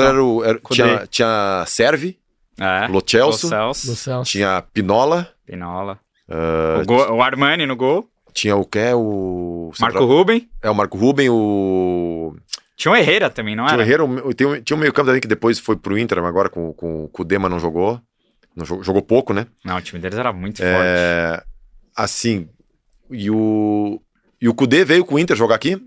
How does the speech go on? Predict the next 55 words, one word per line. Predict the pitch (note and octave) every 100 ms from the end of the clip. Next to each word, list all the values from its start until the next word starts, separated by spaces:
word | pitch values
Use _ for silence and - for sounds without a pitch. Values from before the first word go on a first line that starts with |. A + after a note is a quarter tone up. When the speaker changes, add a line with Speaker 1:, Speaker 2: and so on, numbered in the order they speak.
| _
Speaker 2:
e | A#2+
comentou | A#2 A#2+ A#2 C#3
com, | C#3+ G#2+
com | F2
o | G2+
pessoal | G#2 A2
do | G#2
Inter, | G#2 F#2
falou, | - F2+
pô, | -
aqui, | A#2 - A#2+ D#3 D#3 _ _ _ _ _ _
nesse | F#2+ A2
estádio, | A2 - A#2 C3
aconteceu | B2 A#2+ C3
uma | B2+
das | -
coisas | B2
mais | C3 B2+
incríveis | A2+ C3+ A#2 F#2
na |
minha | G#2+ G#2+
carreira, | G#2+ G#2+ F#2
a, | F#2 A2+ A#2
a |
coisa | - E3 D#3+
mais | F3+
incrível | D#3+ E3+
na | D#3
minha | D3
carreira | C#3+
no | D3
futebol. | - A2 A2+ - - _ _
Aí | -
ele | A2
contou | D3+ C#3 D#3
do |
jogo, | G#2+ A#2+ A#2
nós | A#2+
fizemos | A2+ C#3 C#3+
isso, | E3+
fizemos | - D3+ C#3+
aquilo, | -
fizemos | C#3 D3 C3+
aquilo, | D#3
perdemos | D3 C#3+ C#3+ D3
de |
dois | A#2+ C#3+
a | C3
zero, | G#2+ C3 A#2+
o | G#2+
resultado | F#2+ G#2+ B2+ B2+
mais | A#2+ D#3
enganoso | D3 C3+ B2 B2+ D3
que | B2+
tem, | A#2+ C3